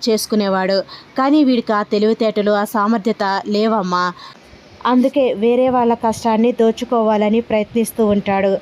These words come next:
ఆ విధంగానే వీడి ప్రయత్నాలన్నీ జరుగుతూ ఉంటాయి, అలానే సాధించుకుంటాడు అన్నీ అని అంటాడు ఫణీంద్ర.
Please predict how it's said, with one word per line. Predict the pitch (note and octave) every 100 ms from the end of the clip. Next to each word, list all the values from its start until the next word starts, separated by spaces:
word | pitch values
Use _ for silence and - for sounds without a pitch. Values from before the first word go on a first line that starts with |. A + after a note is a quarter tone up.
| - - -
ఆ | G3+
విధంగానే | A3+ B3+ B3+ A#3+ A#3+ B3
వీడి | A#3 A3
ప్రయత్నాలన్నీ | G#3+ G#3+ G#3+ A3 A3 A3 A3+
జరుగుతూ | A3 A3 G#3 G#3 A3
ఉంటాయి, | G#3 G3+ G3+ G3 G3 F#3+ - - -
అలానే | G#3 A3+ A#3
సాధించుకుంటాడు | B3 A3+ G#3 G#3+ G3+ - G#3+ G#3 G3+ G3+
అన్నీ | G3 G3+ G3+ G3+ - - -
అని | - A#3+
అంటాడు | A#3 A3+ A3 B3
ఫణీంద్ర. | B3+ A3+ G#3+ G#3+ G#3+